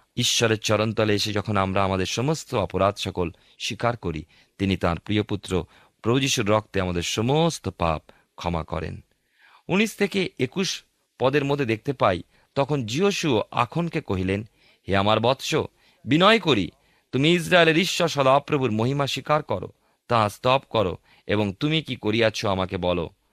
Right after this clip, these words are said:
আমা হইতে গোপন করিও না।" আখন উত্তর করিয়া জিহোশূকে কহিল, "সত্য, আমি ইসরায়েলের ঈশ্বর সদাপ্রভুর বিরুদ্ধে পাপ করিয়াছি। আমি এই কার্য করিয়াছি, আমি লুটিত দ্রব্যের মধ্যে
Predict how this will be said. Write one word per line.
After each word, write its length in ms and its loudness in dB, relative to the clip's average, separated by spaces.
আমা 200 2
হইতে 240 0
গোপন 360 -2
করিও 280 -4
না।" 220 -10
আখন 300 -2
উত্তর 280 -4
করিয়া 260 -2
জিহোশূকে 440 -6
কহিল, 240 -4
"সত্য, 500 -8
আমি 220 0
ইসরায়েলের 420 0
ঈশ্বর 240 -4
সদাপ্রভুর 560 0
বিরুদ্ধে 360 -2
পাপ 340 2
করিয়াছি। 520 -4
আমি 240 0
এই 100 2
কার্য 400 0
করিয়াছি, 560 -2
আমি 180 -2
লুটিত 280 -4
দ্রব্যের 440 -2
মধ্যে 420 -4